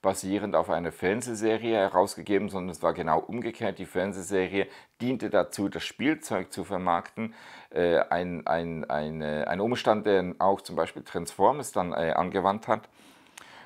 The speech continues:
So, also Mattel hat jetzt einfach gesagt, ähm, „Können wir das nochmal?“ Und, ähm, ja, offenbar können sie es. Seit ein paar Monaten hier bei uns, seit letztes Jahr in den U S A oder seit Ende letzten Jahres in den U S A,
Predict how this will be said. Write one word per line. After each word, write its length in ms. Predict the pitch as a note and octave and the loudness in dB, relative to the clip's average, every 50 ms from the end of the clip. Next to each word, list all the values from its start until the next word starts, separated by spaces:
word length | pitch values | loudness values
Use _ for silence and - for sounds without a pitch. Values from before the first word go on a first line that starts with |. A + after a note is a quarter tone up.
| - | -12
So, 420 | - G#2 F#2+ A#2+ E3 E3 A#2+ - - - - - - - _ - | -6 0 8 10 10 10 10 8 4 -4 -16 -16 -16 -8 _ 10
also 320 | - G#2 G2 F#2+ F2 D#2+ C#2+ | 12 12 12 12 10 6 2
Mattel 420 | D#2 F#2+ G#2+ - - F3 F3 F#3 | 6 6 6 8 10 10 10 12
hat 140 | F#3+ F#3+ F#3+ | 10 8 6
jetzt 160 | F#3+ F3 - | 4 4 6
einfach 300 | G3+ F3 D#3+ D#3+ E3 D3+ | 6 6 6 4 -2 4
gesagt, 600 | - C3 G#2+ A2+ B2+ A#2+ C3 C#3 - - - - - | 6 6 8 10 12 12 12 12 10 6 -4 6 10
ähm, 460 | A#2 A#2 A#2 A2+ A2+ A2+ A2+ A2+ A2 - _ _ _ _ _ _ _ - | 12 12 12 12 12 12 12 6 0 -6 _ _ _ _ _ _ _ -2
„Können 280 | - F#3+ G#3+ C#4 D4 G#3+ | 6 6 6 8 8 6
wir 100 | D#3+ C3+ | 6 8
das 180 | G#2+ G2+ - - | 8 6 6 6
nochmal?“ 520 | F2+ E2+ - - F2+ D2 C2 A#1+ - - - _ _ _ _ _ _ _ _ _ _ - | -2 -2 0 2 2 4 4 4 0 -4 -8 _ _ _ _ _ _ _ _ _ _ 4
Und, 360 | - G#2 G2+ F#2 F2 D#2+ - | 6 6 6 6 2 4 8
ähm, 260 | D#2 D#2+ D#2+ D#2+ D#2+ D2 | 10 10 10 8 6 2
ja, 300 | D2+ E2 D#2+ F2+ - - | 8 10 12 12 12 12
offenbar 400 | - A#2 - C3+ B2+ C#3+ D3+ - | 8 2 2 2 2 2 2 2
können 280 | - G3 F#3 D#3 B2 | 0 -4 -2 -2 -4
sie 160 | - - - A#2+ | -6 -8 -12 -12
es. 120 | - - _ - _ _ _ _ _ _ _ _ _ - | -14 -18 _ -20 _ _ _ _ _ _ _ _ _ -4
Seit 280 | - G2 F2 F2 - | 2 2 2 4 2
ein 120 | D#2+ E2 E2 | 0 0 0
paar 100 | E2 F2 | -2 -4
Monaten 500 | D#2+ E2+ F2 G2 C3 C#3 C#3+ - - B2 | -2 0 2 2 4 2 2 0 -2 -10
hier 220 | A2+ G#2 G#2 F#2 - | -6 -2 -2 0 2
bei 140 | E2 D2 - | 2 2 2
uns, 300 | C2+ G2 B2 C3 - - | 0 -4 -6 -6 -6 -2
seit 200 | G#2+ F2 E2 - - _ _ - - - _ _ - | -2 -2 -2 -4 -8 _ _ -20 -20 -20 _ _ -4
letztes 400 | - G2 - - - F#2+ E2+ - | -4 -4 -4 -4 -10 -10 -10 -6
Jahr 400 | F2 F2 E2 D#2 E2 E2+ - - | -2 2 4 6 6 6 4 4
in 120 | E2 E2+ D2+ | -2 -10 -8
den 180 | D#2 E2 D#2 - | -8 -10 -8 -8
U 140 | F2 F2+ F2+ | -4 -4 -4
S 180 | E2+ - - | -4 -4 -2
A 80 | F#2+ F2+ | -2 0
oder 120 | F#2+ F2+ D#2+ | 0 -2 -4
seit 240 | F2+ D#2+ C#2+ - - | -4 -4 -4 -2 -4
Ende 240 | - F#2+ G#2 F#2+ | -4 -4 -4 -4
letzten 320 | D#2+ D#2+ F#2+ - - - F#2 | -6 -6 -6 -8 -8 -8 -6
Jahres 300 | F2+ F#2 F2 F2+ F2+ - | -2 0 0 0 -2 -4
in 120 | E2 D#2 D2+ | -10 -10 -10
den 140 | D2+ - | -10 -10
U 140 | - E2+ E2+ | -8 -6 -6
S 160 | E2 - - | -6 -6 -2
A, 180 | F2 D#2+ E2+ | 0 2 0